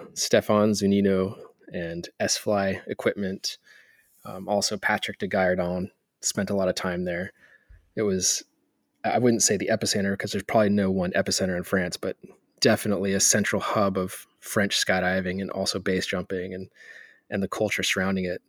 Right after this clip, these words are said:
Fred and Vince learned to jump there and trained there mainly. I think, you know, within the first year of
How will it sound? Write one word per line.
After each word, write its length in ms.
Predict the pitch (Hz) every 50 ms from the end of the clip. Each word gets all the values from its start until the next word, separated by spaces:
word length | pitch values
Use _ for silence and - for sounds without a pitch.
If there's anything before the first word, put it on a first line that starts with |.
| _ _ -
Fred 260 | - - 123 113 107
and 120 | 101 92
Vince 460 | 87 92 92 107 113 - - - - - _ _ _ _ _ _ _ _ -
learned 320 | 107 107 107 107 107 101
to 80 | - 110
jump 240 | 113 104 98 98
there 160 | - 107 101 101
and 80 | 98
trained 320 | - - - 98 98 98 98
there 320 | 101 98 101 98 101 - _ _ _ _ _ _ _ - - - - - - - - _ _ _ _ -
mainly. 460 | 120 107 107 101 92 98 101 104 104
I 60 | 104
think, 180 | - 120 107 -
you 60 | 101
know, 120 | 92 95 101 -
within 240 | - 113 107 104 101
the 80 | 98
first 320 | 92 - 117 107 98 - -
year 280 | 101 98 98 92 95
of 200 | 95 92 - -